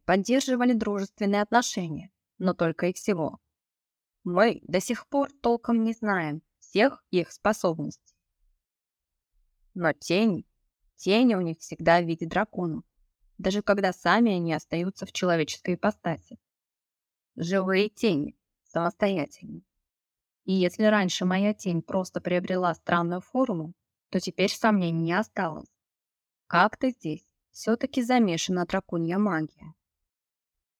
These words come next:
Не понимаю. Я мотала головой, пытаясь хоть немного упорядочить мысли.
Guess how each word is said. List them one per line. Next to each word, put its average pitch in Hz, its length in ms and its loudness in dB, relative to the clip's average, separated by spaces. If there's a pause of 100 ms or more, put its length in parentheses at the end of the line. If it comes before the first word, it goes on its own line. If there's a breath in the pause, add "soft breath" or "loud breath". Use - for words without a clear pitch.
(480)
Не 190 220 0
понимаю. 208 680 2 (840)
Я 190 200 2
мотала 190 460 4
головой, 175 800 -2
пытаясь 214 420 2
хоть - 240 -4
немного 196 500 0
упорядочить 175 680 -2
мысли. - 480 -4